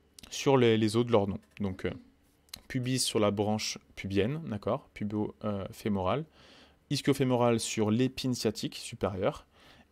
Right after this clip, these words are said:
et, euh, ilio-fémoral sur, euh, l'épine iliaque antéro-inférieure que je vous ai montré il y a une minute. Voilà. Ça, c'est pour les moyens d'union externe.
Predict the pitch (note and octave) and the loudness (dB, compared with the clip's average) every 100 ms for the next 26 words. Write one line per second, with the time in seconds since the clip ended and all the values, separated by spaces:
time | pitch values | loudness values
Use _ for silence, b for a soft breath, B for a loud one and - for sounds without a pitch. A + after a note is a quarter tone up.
0 | - A#2 C#3+ - A#2+ G#2 F#2+ F#2 F#2 - | 2 4 4 -2 -4 -2 0 -2 -6 -12
1 | _ - D3+ C3+ C3 B2+ A#2 G2+ G2 A2 | _ -4 -2 2 2 2 2 2 2 0
2 | C#3+ - - - A2 A#2 D3 - G#2+ G2+ | 0 -2 -6 -8 -4 -4 -4 -8 -4 -2
3 | G#2+ A#2+ - B2+ A2+ G#2 B2 B2 G#2+ G#2 | 0 0 -2 0 2 2 2 0 -2 -2
4 | G#2 - - A2+ G#2 F#2 F#2 B2 - B | -2 -4 -6 -6 -4 -4 -2 -4 -6 B
5 | B B _ - G#2 G2+ F#2 F2 - C3 | B B _ -8 -6 -6 -6 -6 -4 -4
6 | - _ _ _ _ - A#2 B2+ _ D3+ | -4 _ _ _ _ -10 -8 -8 _ -6
7 | C3 G2 - - _ - - - - - | -6 -8 -12 -20 _ -20 -20 -20 -20 -20
8 | B B B B _ _ _ - B2 A#2 | B B B B _ _ _ -8 2 2
9 | - - _ B B B B B B _ | 2 -6 _ B B B B B B _
10 | _ _ _ _ _ - D3+ D3+ C3+ - | _ _ _ _ _ 0 2 2 0 -4
11 | - A#2+ G#2+ - A#2 A#2+ B2 B2 B2+ B2+ | -2 0 -2 -4 0 2 4 2 2 2
12 | A#2 B2 A#2+ A#2 G#2 - G#2+ - A#2 C3+ | 0 -2 0 -2 -4 -6 -8 -2 0 0
13 | D#3+ | -2